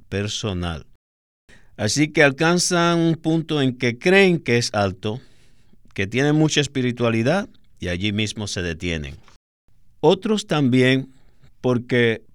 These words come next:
profundamente desean algo más o porque se enfrentan al hecho de que Romanos simplemente sigue adelante hasta el capítulo doce. Continúan avanzando, ven la revelación,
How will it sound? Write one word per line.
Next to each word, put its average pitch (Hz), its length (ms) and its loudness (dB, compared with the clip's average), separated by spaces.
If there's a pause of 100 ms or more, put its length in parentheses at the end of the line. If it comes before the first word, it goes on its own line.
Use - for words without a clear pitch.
profundamente 156 1000 2
desean 139 460 0
algo 131 300 0
más 127 520 -4 (200)
o 120 180 0
porque 113 300 -2
se 110 120 -4
enfrentan 127 560 -2
al 117 140 0
hecho 127 220 -2
de 113 120 -2
que 107 120 -4
Romanos 127 640 -4
simplemente 127 880 -2
sigue 120 260 -2
adelante 120 560 -2
hasta 104 180 -6
el 95 120 -4
capítulo 98 580 -4
doce. 127 480 -4 (680)
Continúan 98 640 -2
avanzando, 131 880 0 (420)
ven 113 300 2
la 143 100 4
revelación, 143 800 0